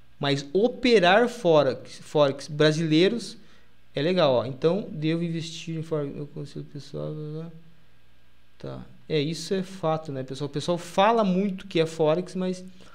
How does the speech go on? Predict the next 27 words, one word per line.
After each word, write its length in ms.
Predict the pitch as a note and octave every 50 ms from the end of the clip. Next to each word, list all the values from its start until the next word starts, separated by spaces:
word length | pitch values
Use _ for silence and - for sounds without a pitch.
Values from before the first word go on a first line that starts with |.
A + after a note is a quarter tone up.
| - - - - - -
da 180 | - C#3+ C#3+ C#3
grande 220 | C#3+ C#3+ C#3+ D#3
maioria 200 | D#3+ D#3 D#3 D3+
das 120 | D3 C#3+ C#3+
vezes 120 | C#3+ C#3
não 160 | D3+ E3+ F3+
é. 220 | E3 C#3 A#2+ A#2 A2+ A#2 - - - - - - - - - - -
É, 840 | - - D3 C#3 C3+ C3 C3 C3 B2+ B2+ B2+ C3 C3 B2+ B2+ B2 B2+ C3 B2+ - - - - - - - - - - - - - - - - - - - - - - - - - - - - - - - - - - - - - - - - - - - - - - - - - - - - - - -
mas 160 | D#3 D#3+ E3+
em 80 | G#3+
resumo 260 | A3 A3 G3 A#3+ A#3 G#3+
é 40 |
isso, 120 | F#3+ E3+ -
pessoal. 240 | - C#3+ E3 E3 F#3
Não 80 | F#3
vou 140 | E3+ F#3+ G3+
me 80 | G3+ G3
alongar 320 | F#3 E3 D#3 D3 D#3 D#3
muito. 200 | D#3+ E3 G3 F#3+
Depois 220 | F#3+ - F#3 F3+
eu 80 | F#3 F#3
posso 240 | F#3 F#3 F3+ E3+ F3
passar 260 | - F#3 E3 - F3
um 180 | E3+ E3+ E3 D#3+
link 280 | D#3 E3+ F3+ E3+ - E3+
da 280 | D3+ C#3+ C#3 F3+ G3+
cartilha. 720 | G#3+ - A3 F#3 D3+ - - - - E3+ F#3+ G#3+ G#3 - -